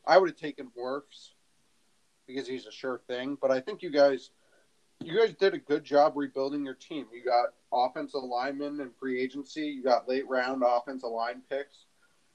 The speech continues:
You got your wide receiver that you guys wanted in the second round. You even traded down for him.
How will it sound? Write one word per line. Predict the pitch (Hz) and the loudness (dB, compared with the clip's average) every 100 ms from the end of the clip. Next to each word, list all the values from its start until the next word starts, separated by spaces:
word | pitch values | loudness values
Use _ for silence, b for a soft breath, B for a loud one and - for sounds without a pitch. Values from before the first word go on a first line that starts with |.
| - | -6
You | 143 | 4
got | 151 147 | 6 6
your | 143 127 | 4 -2
wide | 123 131 | -2 -2
receiver | 131 131 - 139 127 143 143 _ _ _ _ _ - | -4 -10 -10 -8 -4 -6 -6 _ _ _ _ _ -10
that | 135 | -8
you | 131 131 | -8 -2
guys | 135 123 - | 0 0 -4
wanted | 117 127 131 127 | -6 -4 -4 -4
in | 117 | -8
the | 110 | -8
second | - 123 143 | -6 -6 -6
round. | 131 131 131 | -4 -4 -4
You | 120 - - | -8 -14 -8
even | 135 127 | -6 -6
traded | 110 127 123 107 | -4 -2 -2 -4
down | - 98 110 123 | 0 2 2 -2
for | - 135 139 | 2 4 4
him. | 139 | 0